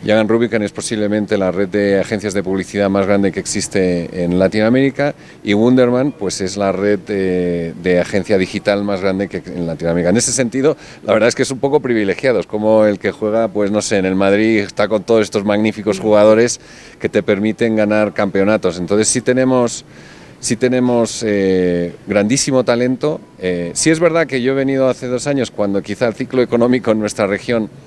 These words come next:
se ha visto un poquito más comprometido, pero yo estoy acostumbrado, ya que estuve tantos años en Europa,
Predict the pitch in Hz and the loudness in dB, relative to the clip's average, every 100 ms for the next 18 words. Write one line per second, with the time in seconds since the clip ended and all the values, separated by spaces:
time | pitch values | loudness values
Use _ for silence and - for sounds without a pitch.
0 | - - - - 107 107 - 113 107 101 | -20 -20 -6 0 0 0 -4 -4 -4 -4
1 | 90 101 107 110 110 - 110 98 107 104 | -6 -6 -2 -2 -2 -2 -4 0 0 2
2 | 120 120 127 110 104 110 - 127 107 - | 0 0 2 2 2 0 0 -2 -2 -4
3 | 90 107 92 90 87 95 95 98 85 101 | 0 4 4 2 0 0 2 2 2 2
4 | 98 87 95 95 104 104 110 | 0 0 0 2 2 2 -2